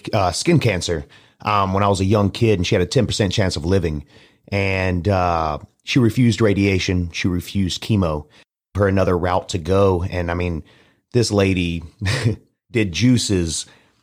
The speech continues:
six times, seven times a day, you know, vegetables, fruits, things like that. And, uh, literally, I mean, she's been cancer-free for thirty years now. So it just kinda opened my eyes to a lot of nutrition.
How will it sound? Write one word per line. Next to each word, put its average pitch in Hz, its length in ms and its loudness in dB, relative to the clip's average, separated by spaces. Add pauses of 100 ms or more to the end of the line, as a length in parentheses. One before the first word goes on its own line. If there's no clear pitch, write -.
(120)
six - 500 -2
times, 117 360 2
seven 117 360 0
times 113 340 0
a 104 60 0
day, 95 320 0
you 95 160 -2
know, 85 160 0
vegetables, 101 1080 -2 (300)
fruits, 135 560 0
things 143 240 2
like 104 220 0
that. 104 340 0 (260)
And, 101 420 0
uh, 92 500 0 (760)
literally, 104 640 2 (160)
I 92 60 -2
mean, 95 120 0
she's 101 140 -2
been 98 160 0
cancer-free 92 460 0
for 87 120 -2
thirty 87 260 0
years 92 300 2
now. 78 200 0
So 90 180 0
it 90 60 0
just 90 180 -2
kinda 98 260 0
opened 98 240 0
my 87 220 0
eyes 95 420 0
to 95 160 2
a - 20 2
lot 92 420 2
of 85 100 -2
nutrition. 92 680 0